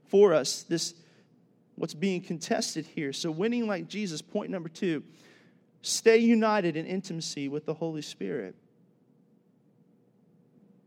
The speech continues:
See, not only Je-, was Jesus not feeling neglected by his Father, but he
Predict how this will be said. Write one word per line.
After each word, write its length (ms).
See, 140
not 160
only 220
Je-, 440
was 260
Jesus 360
not 280
feeling 340
neglected 500
by 220
his 140
Father, 400
but 180
he 380